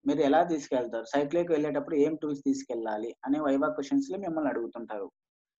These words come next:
అలాంటప్పుడు మీరు ఏం సమాధానం చెప్పాలి? వైవా టూల్స్‌లో అడిగి-, అడిగితే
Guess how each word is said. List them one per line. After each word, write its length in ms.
అలాంటప్పుడు 480
మీరు 160
ఏం 120
సమాధానం 500
చెప్పాలి? 300
వైవా 240
టూల్స్‌లో 420
అడిగి-, 280
అడిగితే 380